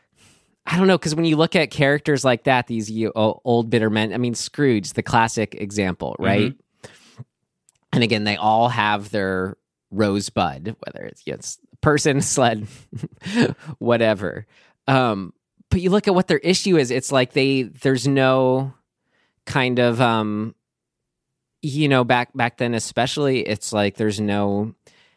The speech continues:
Speaker 1: healthy way, or the side, there, there's the, the, there's no, like, societally presented way for them to,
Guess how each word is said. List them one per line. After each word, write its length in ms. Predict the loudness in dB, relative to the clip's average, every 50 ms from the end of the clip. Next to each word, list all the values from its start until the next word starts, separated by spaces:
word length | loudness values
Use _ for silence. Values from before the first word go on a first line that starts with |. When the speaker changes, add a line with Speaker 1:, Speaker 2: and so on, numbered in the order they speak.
| _ _
Speaker 1:
healthy 540 | _ -4 0 0 2 0 0 -2 -2 -2 0
way, 640 | 2 2 2 2 2 2 0 0 0 -2 -4 -8 _ _ _ _ _ _ -20 _ _ _ _ _ -20 -20 -20 -20 -20 _ _ _
or 80 | 0 0
the 60 | 2
side, 240 | 0 0 -2 0 0
there, 120 | 0 0
there's 240 | 0 0 0 -2 -2
the, 220 | -4 _ -10 -10 -10 -12 -18 -20 _ _ _ _ _ _ _ _ _ _ _
the, 100 | -18 -18 -18 _ _ _ _ _ _ _ _ _ _ _ _
there's 200 | 0 0 2 4
no, 180 | 4 4 4 4
like, 180 | 4 2 0 -2
societally 720 | -6 -10 -8 -4 -2 0 2 2 2 0 0 -2 -4 -4 -4
presented 540 | -4 -4 -2 -2 -2 -2 -2 -2 -2 0
way 360 | 0 0 2 2 2 2 0 0
for 180 | -2 -2 -2
them 320 | -2 0 -2 -2 -2 -4 -6
to, 560 | -6 -4 -4 -2 -2 -2 -2 -4 -6 -8